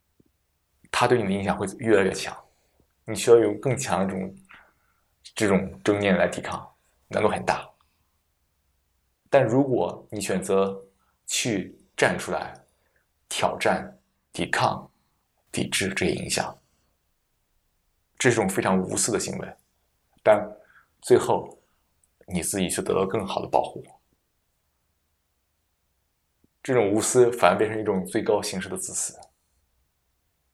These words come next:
所以这是我们所说的这种在群体中所谓的这种道德感、正义感、价值观的重要性。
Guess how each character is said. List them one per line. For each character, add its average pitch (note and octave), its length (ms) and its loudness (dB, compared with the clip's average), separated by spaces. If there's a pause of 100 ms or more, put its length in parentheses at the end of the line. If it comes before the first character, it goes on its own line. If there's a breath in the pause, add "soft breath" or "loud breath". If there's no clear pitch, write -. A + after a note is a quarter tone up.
(2250 soft breath)
所 - 160 4
以 - 100 8
这 F#2+ 180 4
是 A#2+ 100 0
我 G#2+ 80 4
们 F#2+ 120 0
所 G2 160 0
说 A#2 180 4
的 - 40 2
这 A2 80 4
种 E2+ 160 0 (480 loud breath)
在 G#2+ 320 6 (800 loud breath)
群 - 380 4
体 A2+ 100 0
中 F#2+ 420 2 (540)
所 - 220 0
谓 A2+ 80 6
的 A#2 80 6
这 G#2+ 60 4
种 G2 360 0 (140)
道 G#2 180 6
德 F#2+ 80 2
感、 - 340 -4 (600)
正 A2 180 6
义 F#2+ 80 -2
感、 - 320 -6 (1500)
价 - 220 4
值 F#2 80 -2
观 F#2+ 140 -2
的 F#2+ 80 -2
重 F#2+ 100 -4
要 F2 120 -2
性。 - 180 -10